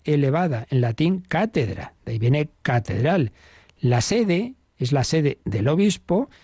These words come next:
en la catedral y del presbítero, en el sacerdote presbítero, en, en las demás iglesias,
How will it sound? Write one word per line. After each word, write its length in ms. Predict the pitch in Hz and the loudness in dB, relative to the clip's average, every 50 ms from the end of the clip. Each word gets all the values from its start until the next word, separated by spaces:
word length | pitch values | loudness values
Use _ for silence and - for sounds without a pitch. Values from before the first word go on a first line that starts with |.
| _ _ _ _ - | _ _ _ _ -4
en 160 | - 117 113 | 0 0 0
la 120 | 110 104 | 0 0
catedral 640 | 104 - 131 135 180 160 160 151 147 151 165 - - - | -2 -2 -2 0 0 0 2 2 0 0 -2 -4 -6 -4
y 120 | - 127 | -2 0
del 200 | 120 127 110 107 | 0 0 0 -2
presbítero, 840 | 95 - 107 117 104 92 120 131 127 120 - 127 120 143 170 226 - - - - - _ _ _ _ | -4 -4 -4 -2 -2 0 0 0 0 -2 -2 -2 0 0 -2 -2 -6 -12 -20 -20 -20 _ _ _ _
en 500 | - 120 117 113 107 107 110 107 104 110 120 | -4 -2 0 0 0 0 0 -2 -2 -2 -4
el 120 | 127 120 | -4 -4
sacerdote 680 | - - 120 104 - 120 107 101 120 123 117 - 117 | -2 -2 -2 -2 0 0 0 2 2 0 0 0 -2
presbítero, 680 | 101 123 123 123 143 160 160 151 151 - 151 170 208 214 - - _ _ _ | 0 0 0 2 2 2 0 0 0 -2 -2 -2 -2 -4 -8 -14 _ _ _
en, 140 | - 107 107 | -8 -6 -4
en 320 | 107 101 107 117 120 113 110 | -4 -4 -4 -2 0 2 2
las 160 | 107 104 104 | 2 0 0
demás 500 | 104 104 107 113 113 110 110 - - - | 0 2 2 2 4 2 2 0 -2 -4
iglesias, 720 | - 170 131 139 170 185 185 - - 180 185 214 220 - | -2 0 2 2 2 2 2 0 0 0 0 0 -2 -4